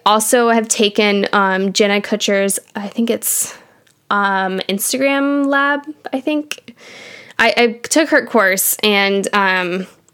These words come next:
it was really, really good. I really liked it. So there's lots of ways that you can do that, but,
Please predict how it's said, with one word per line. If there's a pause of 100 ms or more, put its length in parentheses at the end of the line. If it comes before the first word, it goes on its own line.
(500)
it
was
really,
really
good.
I
really
liked
it.
So
there's
lots (140)
of
ways
that
you
can
do
that,
but,